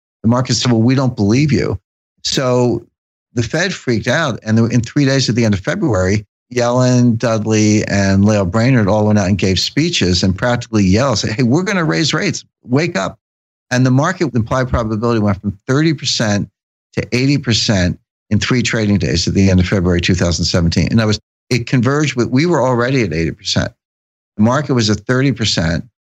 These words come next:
In a couple of days, the market converged at eighty. And then by the meeting date, which I think was March thirteenth or somewhere around there,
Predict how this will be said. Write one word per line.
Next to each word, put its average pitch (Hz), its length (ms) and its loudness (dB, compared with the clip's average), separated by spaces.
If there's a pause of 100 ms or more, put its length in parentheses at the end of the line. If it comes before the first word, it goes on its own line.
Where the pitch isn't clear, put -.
(260)
In 110 120 2
a 107 40 0
couple 113 280 -4
of 101 60 -2
days, 120 260 -2
the 117 60 -2
market 104 440 -2
converged 110 560 0
at 101 120 0
eighty. 107 300 2
And 101 100 2
then 101 140 2
by 98 280 0 (160)
the 101 240 2 (100)
meeting 139 380 4
date, 95 340 0
which 95 200 0
I 101 60 2
think 98 120 2
was 90 140 2
March 92 480 0
thirteenth 98 460 0
or 90 120 2
somewhere 95 300 0
around 92 240 2
there, 92 340 0